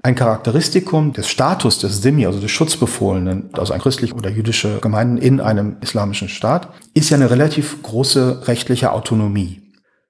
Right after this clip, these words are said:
Das heißt, in vorherigen Zeiten, vor allem auch in den ersten islamischen Jahrhunderten, könnte ich mir durchaus vorstellen, dass diese christlichen Stiftungen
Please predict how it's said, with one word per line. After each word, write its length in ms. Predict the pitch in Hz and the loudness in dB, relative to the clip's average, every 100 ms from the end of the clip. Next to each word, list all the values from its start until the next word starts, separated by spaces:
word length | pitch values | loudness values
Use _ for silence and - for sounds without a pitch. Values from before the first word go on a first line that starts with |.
| _ | _
Das 220 | 101 92 | -4 0
heißt, 480 | 117 110 113 - - | 2 2 0 -6 -10
in 180 | - 104 | -6 -4
vorherigen 640 | 90 107 92 151 185 147 135 | -2 0 2 4 4 2 0
Zeiten, 640 | - 110 107 - 92 - | 2 2 0 -4 -8 -10
vor 180 | - - | -12 -6
allem 200 | 113 113 | 0 0
auch 100 | - | 0
in 60 | 110 | -2
den 100 | 98 | 0
ersten 320 | 139 156 - | 2 2 0
islamischen 720 | 165 - 110 110 104 113 214 | -2 0 0 0 -2 -2 -2
Jahrhunderten, 540 | 117 104 131 101 101 | -2 2 2 2 -2
könnte 260 | - 147 175 | 2 2 2
ich 100 | - | 0
mir 80 | 110 | 0
durchaus 300 | 120 127 131 | 0 0 0
vorstellen, 420 | - 120 - 123 | 0 0 2 2
dass 200 | 101 - | 2 2
diese 280 | 123 117 123 | 2 2 2
christlichen 440 | - 123 - 117 | 0 -2 0 -2
Stiftungen 640 | 123 - 113 - 117 120 | -2 -4 -2 0 0 0